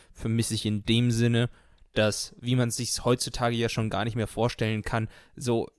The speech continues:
in einer Menschenmasse sein.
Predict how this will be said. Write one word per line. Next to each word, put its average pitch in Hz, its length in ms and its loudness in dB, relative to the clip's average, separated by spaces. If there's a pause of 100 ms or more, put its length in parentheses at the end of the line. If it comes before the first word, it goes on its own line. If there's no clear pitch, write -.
in 127 320 0
einer 123 260 2
Menschenmasse 110 1080 0
sein. 101 380 -4